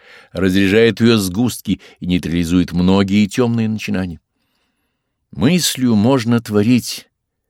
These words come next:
порождать и вызывать свет, и мыслью же можно убивать, уничтожать и испепелять тьму. Много в мире земном и в мире надземном мыслью творится.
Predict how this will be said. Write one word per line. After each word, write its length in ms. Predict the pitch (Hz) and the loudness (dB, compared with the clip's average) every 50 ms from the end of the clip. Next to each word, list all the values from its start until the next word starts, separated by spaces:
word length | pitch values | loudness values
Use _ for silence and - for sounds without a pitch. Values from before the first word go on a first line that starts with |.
| _ _ _ _ _ | _ _ _ _ _
порождать 680 | - 92 92 98 101 95 85 80 92 110 117 110 - | -4 -2 2 2 2 2 0 0 2 2 2 2 0
и 40 | 123 | 0
вызывать 400 | 113 110 101 113 123 123 113 - | 0 0 2 2 2 2 0 0
свет, 420 | - - - 131 127 113 - - _ - - - - _ - | -6 -6 -2 0 0 0 -2 -8 _ -20 -20 -20 -20 _ -12
и 120 | 85 82 | -8 -6
мыслью 360 | 78 82 87 - - - 87 | -4 -4 -4 -4 -6 -6 -4
же 100 | 80 95 | -2 0
можно 260 | 95 98 90 82 110 | 0 0 0 0 0
убивать, 880 | 110 - 135 131 123 113 113 117 110 98 95 87 82 - - - - _ _ - - - - _ | 0 0 0 0 0 2 0 0 2 2 0 0 -2 -4 -10 -16 -16 _ _ -20 -20 -20 -18 _
уничтожать 840 | - 104 113 120 123 113 - - - 120 110 110 120 113 - - | -2 2 2 4 4 2 0 -2 0 2 2 4 4 2 2 2
и 60 | 120 117 | -2 -2
испепелять 560 | 107 - - 120 117 120 123 123 117 110 - - | -2 -2 -4 -6 -2 0 2 2 2 0 -2 -10
тьму. 240 | - 107 101 92 - _ _ _ _ _ _ _ _ _ _ _ _ _ _ _ _ _ _ _ | -10 -10 -10 -12 -12 _ _ _ _ _ _ _ _ _ _ _ _ _ _ _ _ _ _ _
Много 560 | - 78 85 98 107 113 120 120 113 117 117 113 | -8 -2 0 2 4 4 4 2 2 2 2 2
в 80 | 110 | 4
мире 300 | 110 120 120 117 117 110 | 4 4 4 4 4 2
земном 520 | 92 92 110 110 107 107 110 107 98 92 - _ _ _ _ _ _ | 2 0 0 0 0 0 0 0 -2 -4 -8 _ _ _ _ _ _
и 120 | - 92 90 | -6 -4 -2
в 80 | 82 | 0
мире 180 | 95 98 92 92 | 0 2 2 2
надземном 480 | 92 92 87 76 - 92 90 90 87 87 | 2 0 0 0 0 0 0 0 0 0
мыслью 420 | 87 85 90 87 - - 95 - | 0 -2 -2 -4 -6 -10 -14 -16
творится. 460 | - - 80 76 78 - - - - | -14 -12 -12 -12 -12 -12 -14 -14 -16